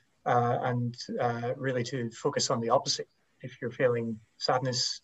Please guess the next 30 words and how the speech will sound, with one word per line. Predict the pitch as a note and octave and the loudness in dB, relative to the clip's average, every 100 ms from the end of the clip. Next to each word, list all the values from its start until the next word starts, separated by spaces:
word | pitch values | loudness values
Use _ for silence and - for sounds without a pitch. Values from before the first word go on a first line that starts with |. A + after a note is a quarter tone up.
| _ | _
focus | - - - | -4 -2 2
on | B2+ | 2
happiness. | G#2+ A#2+ C3 C#3 - - _ - - - _ _ | 2 -2 -2 -6 -8 -8 _ -20 -20 -20 _ _
Uh, | - A#2+ A#2 | -2 0 0
and | B2+ A#2+ | -2 -2
if | A#2 - | -4 -4
you're | C3 A#2 A#2 _ | -2 -4 -4 _
feeling, | - B2+ A#2 A#2 A2 _ _ _ _ _ - | -4 -2 -2 -2 -6 _ _ _ _ _ -4
um, | B2 A#2 A#2 A#2 A#2+ - _ _ - - _ - | -2 -2 -6 -8 -12 -16 _ _ -20 -20 _ 4
yeah, | E3+ | 6
unrest, | C#3 B2+ A#2+ A#2+ E3 - - | 6 4 4 2 2 -4 -8
focus | C#3 - | -10 -6
on | B2+ | -6
peace. | B2+ B2 B2+ - _ - - _ - | -6 -8 -12 -20 _ -20 -20 _ -4
And, | B2 | 0
and | - B2+ B2+ - _ _ _ _ _ _ _ _ _ _ _ _ | 0 0 -2 -8 _ _ _ _ _ _ _ _ _ _ _ _
yeah, | D#3 C3+ - _ - | 2 2 0 _ 0
don't | D3+ D3 - | 0 0 0
have | C3 B2+ | 2 2
the | C3+ | 4
consciousness, | C3 A#2+ - C3 A#2 C3+ | 2 2 -4 -4 0 0
like | A#2 | 0
you | B2+ | -2
said | - B2+ C3 | 2 2 4
there, | A#2+ | 0
Priyank, | - B2+ A#2+ - _ | 2 0 0 -6 _
of, | C3 B2 A#2+ - - _ _ _ - | 4 6 4 -2 -18 _ _ _ -4
of | B2 | -2
the | A#2+ | 0
negative | A#2+ A#2+ B2+ A2+ | 0 0 -2 -8